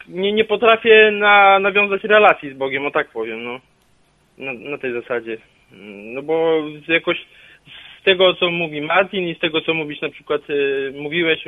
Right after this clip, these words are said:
mówisz, y, al-, albo chcesz powiedzieć, że ważna jest ta relacja z Bogiem, prawda, w chrześcijaństwie. No a tu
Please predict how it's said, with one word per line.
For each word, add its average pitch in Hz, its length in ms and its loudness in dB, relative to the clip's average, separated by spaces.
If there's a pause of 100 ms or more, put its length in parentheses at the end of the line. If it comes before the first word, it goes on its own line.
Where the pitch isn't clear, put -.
mówisz, 139 400 -12
y, 135 320 -6 (560)
al-, 131 680 -4
albo 139 240 -4
chcesz 151 220 -10
powiedzieć, 151 440 -6
że 156 460 0
ważna 190 260 4
jest 185 100 -2
ta 202 80 4
relacja 196 400 6
z 131 40 -12
Bogiem, 135 300 -6
prawda, 143 240 -2
w 165 40 -8
chrześcijaństwie. 135 800 -4
No 139 80 -8
a 160 360 0
tu 170 180 -8